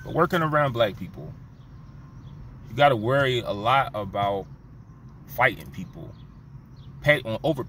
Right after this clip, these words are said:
very petty sh-, things. Now, when I worked around the whites, I didn't have to worry about that. But what I had to worry about a lot was a lot of sneakiness, a lot of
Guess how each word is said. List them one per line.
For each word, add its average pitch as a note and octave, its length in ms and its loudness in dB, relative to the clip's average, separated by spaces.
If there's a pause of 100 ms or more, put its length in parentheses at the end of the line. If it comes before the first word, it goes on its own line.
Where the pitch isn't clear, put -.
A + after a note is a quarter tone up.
very D3 340 2
petty A#2 340 -2
sh-, - 240 -12 (140)
things. - 440 -10 (2250)
Now, A2+ 120 4
when B2+ 120 6
I - 20 4
worked C#3 220 2
around C#3 160 2
the C3 60 0
whites, D3 300 4
I A2 80 -2
didn't C3 120 2
have C3+ 140 4
to G#2 60 -8
worry A2+ 280 -2
about E2+ 260 -4
that. - 160 -12 (800)
But G2+ 80 -6
what A2 140 2
I A2+ 80 6
had C#3+ 200 0
to G#2+ 80 -4
worry C3+ 280 0
about B2+ 280 0
a G2 60 -2
lot G#2+ 340 -2 (600)
was G2 160 -8
a F#2 60 -6
lot G#2+ 300 0
of F2+ 200 -8
sneakiness, - 840 -10 (1200)
a - 60 -6
lot A#2+ 220 6
of G#2 320 -4